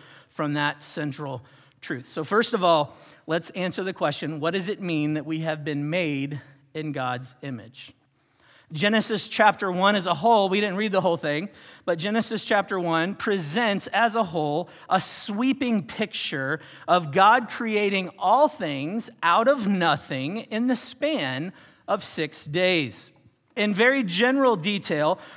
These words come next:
Moses, and you'll remember that we believe Moses to be the human author of the book of Genesis, Moses offers us what God did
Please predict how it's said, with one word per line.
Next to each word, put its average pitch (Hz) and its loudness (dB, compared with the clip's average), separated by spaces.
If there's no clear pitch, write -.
Moses, 196 2
and 170 -4
you'll 160 -4
remember 180 0
that 170 0
we 180 -6
believe 180 -4
Moses 175 -2
to 196 -6
be 180 -4
the 160 -2
human 202 -2
author 180 0
of 165 -6
the 165 -6
book 160 -6
of 156 -10
Genesis, 143 -8
Moses 254 4
offers 254 2
us 220 0
what 208 -2
God 202 2
did 180 -4